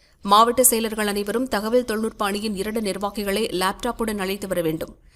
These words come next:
கட்சியின் மற்ற நிர்வாகிகளை அழைத்து வர வேண்டாம் என பொதுச் செயலாளர் ஆனந்த் அறிவுறுத்தியுள்ளார். மகளிர் உரிமை தொகை திட்டத்திற்கு புதிய பயனாளிகளை அடையாளம் காண இன்று முதல் வீடு வீடாக விண்ணப்பங்கள் விநியோகம் செய்யப்பட உள்ளன.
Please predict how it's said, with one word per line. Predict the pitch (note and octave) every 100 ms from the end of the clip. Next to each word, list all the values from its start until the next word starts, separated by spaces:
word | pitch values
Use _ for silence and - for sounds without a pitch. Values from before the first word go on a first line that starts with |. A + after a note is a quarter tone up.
| - _
கட்சியின் | - A#3+ - D#4+
மற்ற | A#3 A3+ C4+
நிர்வாகிகளை | A3+ A3 B3 B3+ A#3 A3+
அழைத்து | G3 G#3 G#3+
வர | G3+
வேண்டாம் | F#3+ F#3 G3 F#3
என | G3
பொதுச் | B3 G#3 A3+
செயலாளர் | A#3 G#3 F#3+ F#3+ G3
ஆனந்த் | F#3 G3 F3+
அறிவுறுத்தியுள்ளார். | E3 F#3+ F3 F3 E3 D#3+ - - _ _ _ _ _ _ _ -
மகளிர் | G3 A3 A#3+ C#4 -
உரிமை | A3 A#3 B3
தொகை | A3 G#3 G#3
திட்டத்திற்கு | G3+ G3 - F#3+ C4+
புதிய | A3+ G#3+ B3
பயனாளிகளை | A#3+ F#3+ G#3 A3 G#3 G#3 A3
அடையாளம் | - F3+ G3+ A3+ A3 F#3
காண | F#3 F3 G3 A#3
இன்று | G3+ A3 C4+
முதல் | B3+ A#3 A3
வீடு | F3+ G#3
வீடாக | G#3+ G3 G3 G3+
விண்ணப்பங்கள் | F3+ G3 G3 F#3 F3
விநியோகம் | F3+ G3+ G#3 G3+
செய்யப்பட | F3 F#3+ F#3+ F3+
உள்ளன. | E3+ D#3+